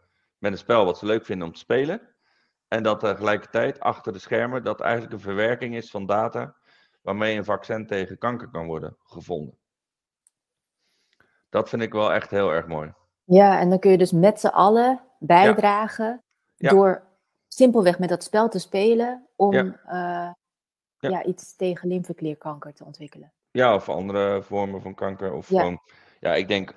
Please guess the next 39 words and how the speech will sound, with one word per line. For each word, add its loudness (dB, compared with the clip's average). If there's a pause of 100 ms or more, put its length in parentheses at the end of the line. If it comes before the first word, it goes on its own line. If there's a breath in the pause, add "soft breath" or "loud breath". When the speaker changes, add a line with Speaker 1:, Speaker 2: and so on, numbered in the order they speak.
(120)
Speaker 1:
andere 2
problemen. 0
Er -4
zijn -4
genoeg -10
problemen -4
op -6
aarde, -2
dus -12
mikken -8
we -8
die -8
gewoon -6
in -10
een -10
spel. 0 (640 soft breath)
En -6
Speaker 2:
Ja. -2
Speaker 1:
dan, -6 (220)
eh, -4 (960)
zes -4
weken 0
later 2
kijken 0
we, 0
doen -10
we -8
het -16
luikje -2
open -2
en -10
dan -10
is -10
de -2
oplos-, -2
ligt -8
de -8
oplossing -8
daar. -2